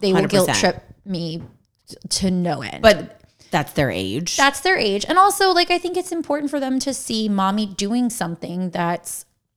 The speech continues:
Speaker 2: Makes her happy.
Speaker 1: Yeah, and that is good for my professional development.
Speaker 2: Right.
Speaker 1: And, like, my autonomy as a person beyond
Speaker 2: Mm-hmm.
Speaker 1: being mommy.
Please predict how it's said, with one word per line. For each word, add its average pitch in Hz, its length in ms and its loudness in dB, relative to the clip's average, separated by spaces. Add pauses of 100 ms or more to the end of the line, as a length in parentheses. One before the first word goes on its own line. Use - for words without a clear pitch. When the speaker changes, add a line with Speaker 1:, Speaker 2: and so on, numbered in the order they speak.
(260)
Speaker 2:
Makes 147 220 -4
her 143 80 -2
happy. 139 640 -2
Speaker 1:
Yeah, 320 400 2
and 254 100 2
that - 320 0 (160)
is 220 240 -2
good 214 220 -2
for 196 640 -4 (340)
my 185 520 -4 (260)
professional 202 760 -6
development. 320 680 -8
Speaker 2:
Right. 123 320 -4 (380)
Speaker 1:
And, 208 160 -2
like, 175 320 -4 (220)
my 175 360 -6
autonomy 175 520 -4
as 170 100 -6
a 185 60 -4
person 214 720 -4
beyond - 220 2
Speaker 2:
Mm-hmm. - 60 -2
Speaker 1:
being 170 220 -2
mommy. 175 420 -8